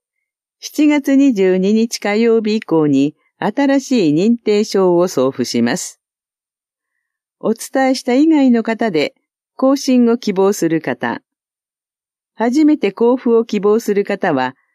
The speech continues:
申請が必要です。詳しくお問い合わせください。なお、保険料が未納の方は原則として交付できません。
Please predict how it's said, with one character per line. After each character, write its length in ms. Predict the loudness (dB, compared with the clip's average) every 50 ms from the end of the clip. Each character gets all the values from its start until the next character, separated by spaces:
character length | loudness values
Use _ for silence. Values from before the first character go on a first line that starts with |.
| _ _
申 260 | -6 -2 0 2 2
請 340 | 0 0 -2 0 0 2 2
が 140 | 0 0 -2
必 320 | -4 -6 -8 -6 -4 -2
要 240 | 0 0 0 0 0
で 160 | -2 -2 -4
す。 220 | -6 -8 -14 -20 _ _ _ _ _ _ _ _ _ _ _ _ _ _ _ -4
詳 220 | -2 0 0 0
し 100 | -2 -4
く 220 | -4 -2 0 0 0
お 80 | 0
問 240 | -2 -2 -2 0 0
い 80 | 0 0
合 40 |
わ 60 | -2 -2
せ 120 | -4 -4
く 100 | -4 -4
だ 140 | -4 -4 -6
さ 180 | -6 -4 -4
い。 160 | -4 -4 -6 -10 _ _ _ _ _ _ _ _ _ _ _ _ _ _ _ _ _ _ _ _ _ _ _
な 180 | -4 -2 -2 -2
お、 100 | -4 -6 _ _ _ _
保 140 | -4 -4 -4
険 340 | 0 0 2 2 4 4
料 180 | 2 2 2 2
が 140 | 2 2 2
未 160 | 2 2 2
納 220 | 4 4 4 4
の 120 | 4 4 2
方 260 | 0 -2 -2 -2 -2
は 200 | -2 -2 -4 -6 _ _ _ _ _
原 180 | -2 -2 -2 -2
則 280 | -2 -4 -6 -6 -6
と 140 | -6 -4 -4
し 120 | -4 -4 -4
て 180 | -4 -4 -4
交 240 | -2 -2 -2 -2 -2
付 140 | -2 -4 -2
で 140 | -2 -2 -2
き 160 | -2 -2 -2
ま 140 | 0 -2 -4
せ 200 | -4 -4 -4 -4
ん。 120 | -4 -6